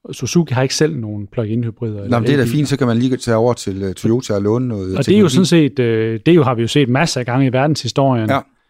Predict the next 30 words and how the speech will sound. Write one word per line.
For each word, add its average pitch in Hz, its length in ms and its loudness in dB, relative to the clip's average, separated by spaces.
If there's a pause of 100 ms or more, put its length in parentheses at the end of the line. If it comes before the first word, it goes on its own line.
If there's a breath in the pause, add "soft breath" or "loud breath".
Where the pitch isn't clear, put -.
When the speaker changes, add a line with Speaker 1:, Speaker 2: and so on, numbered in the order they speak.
(560)
Speaker 1:
Øhm, 127 480 0 (100)
det, 220 120 6
der 202 80 6
så 175 160 2
bare 175 220 2 (100)
gør 165 440 2 (1300)
sagen 151 400 2
en 135 160 4
lille 156 180 4
smule, 143 420 4 (120)
øh, 127 680 -6
mærkelig, 131 400 0
det 165 100 4
er 156 140 4
jo, 160 140 4
at, 123 260 -2
øh, 117 220 -4
bilafgifterne, 135 760 2 (520)
de 170 120 6
favoriserer 131 680 2
jo 110 200 -2
de 110 320 -6 (320)
lidt 147 200 2
dyre 160 220 6
plug-in 139 400 2
hybrider, 143 300 4
men 113 140 0
straffer, - 680 -4 (1120)
mærkeligt 135 440 -2
nok, 127 280 -2